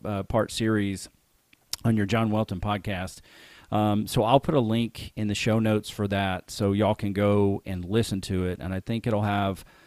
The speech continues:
a lot of value because the fact is, is that, um, with where you found yourself, you know, you could have just called it quits.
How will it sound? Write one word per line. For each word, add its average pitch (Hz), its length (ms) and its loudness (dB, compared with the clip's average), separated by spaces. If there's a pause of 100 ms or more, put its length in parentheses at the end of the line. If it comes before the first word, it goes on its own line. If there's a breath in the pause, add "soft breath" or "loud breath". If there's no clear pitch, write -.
(220 soft breath)
a - 80 2
lot 110 220 2
of 98 80 -2
value 95 420 -2
because 92 380 -4
the 101 80 -8
fact 143 380 0
is, 113 320 2
is 95 140 -6
that, 98 360 -2 (160)
um, 92 680 -4 (140)
with 117 220 0
where 127 160 6
you 131 160 4
found 131 380 2
yourself, 95 640 -2 (640 soft breath)
you 127 160 6
know, 131 420 8
you 113 300 6
could 156 180 6
have 127 120 4
just 120 240 0
called 117 240 4
it - 80 -8
quits. - 480 0